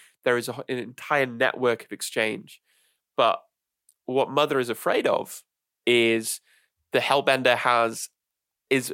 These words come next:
is monomaniacal. There's, there's only one way. There's only one direction that the power flows, right? It's never reciprocated. It's consumptive. Um, which is something we can get onto when we talk about these, how this film thinks about friendship.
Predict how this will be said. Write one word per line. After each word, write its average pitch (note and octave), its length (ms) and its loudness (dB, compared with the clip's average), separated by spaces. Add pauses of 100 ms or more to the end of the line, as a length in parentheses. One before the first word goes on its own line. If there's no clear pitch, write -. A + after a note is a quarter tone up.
is B2+ 200 2
monomaniacal. B2+ 960 2
There's, A#2 320 2
there's A#2+ 220 0
only C3 240 0
one A#2+ 420 0
way. A#2 300 0
There's A2+ 180 -8
only A#2+ 160 -4
one B2 380 -2
direction A#2 520 -2
that A2 140 -4
the - 80 -12
power A2+ 360 0
flows, A2 600 -2 (420)
right? A2+ 320 2
It's - 240 -2
never C3 320 2
reciprocated. A2+ 1040 -4
It's - 240 -8
consumptive. - 1080 -6 (960)
Um, G#2+ 460 0
which D3 400 0
is C#3+ 180 4
something F3 240 4
we C3+ 100 2
can - 120 -8
get B2+ 100 4
onto A#2 280 -2
when A2+ 100 0
we A#2 60 -4
talk - 180 -4
about - 180 0
these, A2 180 -4
how - 180 -2
this A2+ 160 0
film A2+ 240 0
thinks - 240 -8
about - 180 0
friendship. - 680 -4